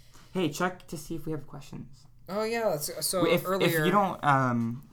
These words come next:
Speaker 1: have us on Instagram, we have a, uh,
Speaker 2: Well, actually, I posted
Speaker 1: an
Speaker 2: it on,
Speaker 1: off-brand
Speaker 2: oh.
Speaker 1: podcast, um, one. It's just the off-, is it just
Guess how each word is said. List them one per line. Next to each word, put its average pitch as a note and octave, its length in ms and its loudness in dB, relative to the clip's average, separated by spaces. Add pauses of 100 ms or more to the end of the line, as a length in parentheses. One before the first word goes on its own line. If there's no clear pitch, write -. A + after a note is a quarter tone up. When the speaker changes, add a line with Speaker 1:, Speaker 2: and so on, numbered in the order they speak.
Speaker 1:
have C#3 160 2
us C#3+ 200 -2
on A2+ 520 -2 (380)
Instagram, A#2 760 0
we A#2+ 100 -4
have A#2+ 180 -4
a, G#2+ 220 -4
uh, F#2+ 260 -6
Speaker 2:
Well, D#3+ 120 2
actually, D3+ 340 2
I C#3 60 2
posted E3+ 360 2
Speaker 1:
an A#2+ 60 6
Speaker 2:
it B2 40 8
on, C#3 80 6
Speaker 1:
off-brand C#3 300 2
Speaker 2:
oh. C#3+ 180 4 (240)
Speaker 1:
podcast, B2+ 760 -2 (100)
um, G2+ 320 -2
one. A2 180 -4
It's B2 200 -4
just - 280 -10
the A#2 140 -4
off-, C#3 240 -2
is B2 140 -4
it C#3 120 -8
just D3 160 -2